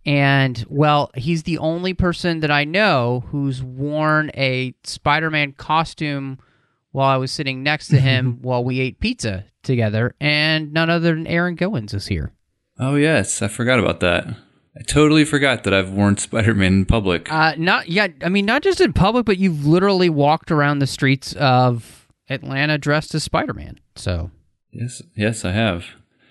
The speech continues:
Speaker 3: But now the new, like, Spider-Man from Into the Spider-Verse actually wears, like, an overcoat, so it'll be a little bit more modest next time I do
Speaker 1: Th-,
Speaker 3: it.
Speaker 1: I, and you can wear, uh, you can wear, uh,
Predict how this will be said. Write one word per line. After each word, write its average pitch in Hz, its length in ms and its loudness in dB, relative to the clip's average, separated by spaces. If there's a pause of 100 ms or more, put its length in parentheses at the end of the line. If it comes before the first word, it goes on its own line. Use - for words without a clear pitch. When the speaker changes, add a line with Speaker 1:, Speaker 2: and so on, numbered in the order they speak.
(260)
Speaker 3:
But 110 140 4
now 120 400 4
the 101 260 0
new, 123 320 8
like, 104 300 2
Spider-Man 117 500 4
from 104 220 2
Into 101 180 4
the 92 60 0
Spider-Verse 110 500 0
actually 98 300 -2
wears, 92 260 2
like, 87 140 0
an 80 160 -2
overcoat, 104 580 0
so - 140 -2
it'll 95 100 2
be 87 100 0
a 87 60 2
little 90 240 0
bit 87 260 0 (560)
more 87 280 2
modest 82 600 0
next 85 260 -6
time 80 180 -2
I 80 60 0
do 82 180 0
Speaker 1:
Th-, - 20 0
Speaker 3:
it. 82 40 2
Speaker 1:
I, - 80 -4
and 190 220 -2
you 208 120 2
can 196 260 -2
wear, 185 380 2
uh, 185 300 2
you 196 140 -2
can 202 200 -4
wear, 202 300 0
uh, 196 200 0